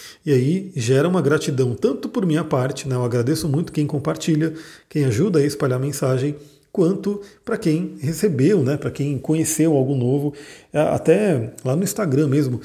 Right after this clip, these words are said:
Aliás, uma coisa bem interessante, né, tô olhando aqui também, Lilith entrou em câncer. De repente a gente até fala um pouquinho sobre isso em algum momento, mas Lilith entrou em câncer, a Lilith, né, True Node ali. Então tem uma mudança ou outra também aí, temos outras mudanças. Se bem que Lilith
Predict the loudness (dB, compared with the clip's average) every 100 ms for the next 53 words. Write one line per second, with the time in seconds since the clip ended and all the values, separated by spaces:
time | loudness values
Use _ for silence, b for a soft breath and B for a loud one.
0 | B B 0 2 2 2 2 2 0 0
1 | 0 0 -2 -2 -2 0 2 2 2 0
2 | -2 -2 0 2 2 0 -2 -4 -2 -2
3 | -2 0 2 2 0 -2 -4 -8 b b
4 | b -8 -6 -4 -2 0 0 -2 -4 -2
5 | -2 -2 -2 -4 -2 0 2 2 0 -4
6 | -6 B B B -2 2 2 2 0 0
7 | -2 -2 -2 -2 -2 -4 -2 -2 0 0
8 | 0 0 -2 0 -2 -4 -2 -4 -4 B
9 | B -8 -6 -4 -2 0 2 2 0 0
10 | -2 -4 B B B B B -2 2 2
11 | 0 -2 0 2 4 4 4 0 0 -2
12 | -2 -2 0 0 -2 -6 -12 -8 -6 -4
13 | -6 -6 -2 0 0 -2 -10 -14 -4 -2
14 | 0 2 2 0 -2 -4 -8 -16